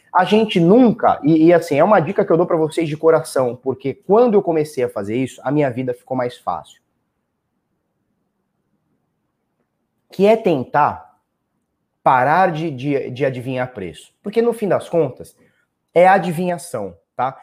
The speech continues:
Quando você fala assim, "Não, o Bitcoin ele vai bater em quarenta e cinco, quando o Bitcoin vai bater em vinte e sete, o Bitcoin vai voltar pra doze",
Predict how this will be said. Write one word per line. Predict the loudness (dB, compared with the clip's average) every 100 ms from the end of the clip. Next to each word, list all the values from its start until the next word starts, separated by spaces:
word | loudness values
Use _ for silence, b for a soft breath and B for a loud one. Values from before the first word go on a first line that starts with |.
| B
Quando | -6 -4
você | -4 -6
fala | -6 -6
assim, | -4
"Não, | -4
o | -4
Bitcoin | -10 -10 -8 -6
ele | -8
vai | -8 -6 -6
bater | -6 -8 _ -8 -8
em | -8
quarenta | -6 -4 -4 -10
e | -14
cinco, | -16 -8 -6 -6 -10 -2
quando | 0 2 0
o | -4
Bitcoin | -6 -2 2
vai | 4 4
bater | 2 2 -2
em | -2
vinte | -4 -6
e | -6
sete, | 0 0 0
o | -8
Bitcoin | -8 -2 -2
vai | 2 2
voltar | 4 2 2 2
pra | 2 2
doze", | 4 4 2 -2